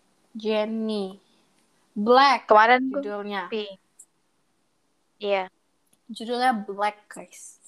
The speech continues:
Speaker 1: Kita nggak bakalan puterin karena kita bisa dapat copyright. Kita nggak dapat duit, kita malah bayar duit. <laughs> Terus, yang terakhir,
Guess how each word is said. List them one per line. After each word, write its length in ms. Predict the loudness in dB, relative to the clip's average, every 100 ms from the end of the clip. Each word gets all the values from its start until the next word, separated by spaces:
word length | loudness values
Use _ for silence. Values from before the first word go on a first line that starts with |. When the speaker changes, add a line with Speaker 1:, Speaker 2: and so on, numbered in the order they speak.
| -20 _
Speaker 1:
Kita 200 | _ -4
nggak 160 | -2 -4
bakalan 280 | -6 -10 -10
puterin 400 | -12 -12 -10 -10
karena 220 | -12 -16 -12
kita 240 | -10 -10
bisa 300 | -10 -14 -12
dapat 300 | -10 -8 -10 -10
copyright. 580 | -12 -8 -8 -6 -8 -10 _
Kita 200 | -8 -2
nggak 260 | 0 0 -2
dapat 140 | -8
duit, 240 | -6 -4 -2
kita 180 | 0 0
malah 200 | 0 -2
bayar 200 | -4 -4
duit. 320 | 0 0 -2 _ _ -20 _ _ _ _ _ _ _ _ _ -2
<laughs> 80 | -2 0 -6 -4 -8 -8 _ _ _ _ _ _ _ -20 _ _ _ _
Terus, 480 | 4 4 4 -6 -20 -20 -20 _ -20 _ _
yang 160 | -12 -6
terakhir, 600 | 0 0 0 -6 -6 -10